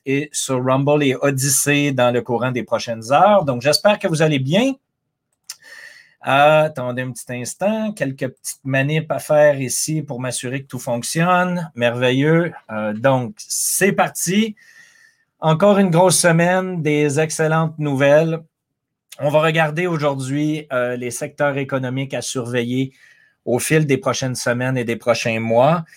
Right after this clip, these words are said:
Euh, quelques tendances importantes, les nouvelles aussi qui ont eu, euh, lieu il y a quelques jours, particulièrement du côté de Tesla. Euh, vous me voyez venir avec, euh, les conditions, avec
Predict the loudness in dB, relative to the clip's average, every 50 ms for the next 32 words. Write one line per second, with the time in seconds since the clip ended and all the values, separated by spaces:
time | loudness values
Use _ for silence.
0 | _ _ _ _ _ 0 2 4 4 6 4 4 2 0 0 -2 -4 -2 -2 -4
1 | -4 -2 -2 -4 -2 -2 -2 -2 -2 -4 -6 -8 -8 -8 -10 -10 -6 -4 -4 -2
2 | -2 -2 -4 -4 -4 -2 0 0 0 0 0 0 0 0 0 0 -2 -2 -4 -4
3 | -6 -6 -6 -6 -6 -4 -4 -4 -4 -4 -2 2 2 2 2 0 -2 -10 _ -6
4 | -4 -2 0 0 0 0 -2 -2 -4 -4 -4 -6 -4 0 2 2 4 4 2 0
5 | -2 -6 -12 -10 -4 -2 -2 0 0 -2 -2 -4 -4 -6 -8 -6 -4 -6 -6 -4
6 | -4 -4 -2 -2 -4 -4 -6 -8 -8 -8 -10 -8 -6 -4 -4 -4 -4 -6 -6 -8
7 | -8 -10 -10 -8 -6 -8 -8 -6 -6 -6 -8 -8 _ _ -8 -8 -6 -6 -6 -6
8 | -4 -2 -2 0 -2 -2 -4 _ _ _ _ _ _ _ _ -10 -6 -4 -2 -2
9 | -2 -4 -4 -4 -4 0 2 2 2 4 2 0 0 0 -2 0 0 2 2 2
10 | 2 2 2 2 2 -2 -2 -2 -4 -2 -2 0 0 -2 -2 -2 -4 -4 -4 -4
11 | -4 -4 -4 -4 -4 -4 -2 0 0 2 2 0 -2 -4